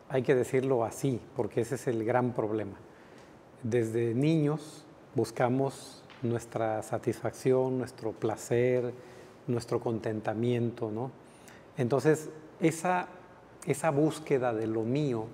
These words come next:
a veces se preserva a lo largo del tiempo. Eh, cuando los padres educan a los hijos de manera que sean altruistas, sean empáticos, pues,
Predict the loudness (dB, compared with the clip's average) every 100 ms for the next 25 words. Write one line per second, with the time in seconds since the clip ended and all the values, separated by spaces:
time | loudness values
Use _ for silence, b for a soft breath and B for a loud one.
0 | -16 -20 B B B B B -10 2 4
1 | 4 0 -2 -2 0 -2 2 2 4 2
2 | 2 0 2 4 4 2 0 -2 2 2
3 | 2 -2 -8 B B B B B 0 4
4 | 6 4 4 4 6 4 4 4 4 4
5 | 4 4 4 2 2 0 0 2 0 2
6 | 2 2 2 0 0 0 0 -6 -8 -2
7 | 0 0 0 4 4 2 -2 -2 -2 -2
8 | -2 0 2 0 0 -4 -4 -6 -10 B
9 | B B 0 4 4